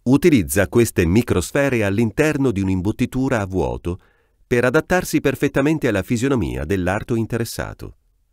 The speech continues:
In questo modo è sempre perfettamente conformato all'arto, anche dopo una o due settimane. Basta togliere l'aria tramite una piccola pompetta che viene fornita con il tutore e la struttura si adatta di nuovo al piede.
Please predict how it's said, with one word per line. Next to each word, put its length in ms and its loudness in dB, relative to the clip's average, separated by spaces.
In 160 -6
questo 260 0
modo 260 2
è 80 2
sempre 400 -2
perfettamente 720 0
conformato 560 -4
all'arto, 560 -2
anche 260 0
dopo 320 0
una 180 2
o 60 0
due 160 -2
settimane. 640 -6
Basta 380 -2
togliere 380 0
l'aria 420 2
tramite 460 0
una 160 0
piccola 400 -2
pompetta 560 -2
che 140 0
viene 240 0
fornita 420 -4
con 160 -4
il 100 -6
tutore 600 -8
e 120 -6
la 100 -6
struttura 640 -4
si 180 -6
adatta 380 -4
di 140 -2
nuovo 400 -4
al 100 -8
piede. 460 -10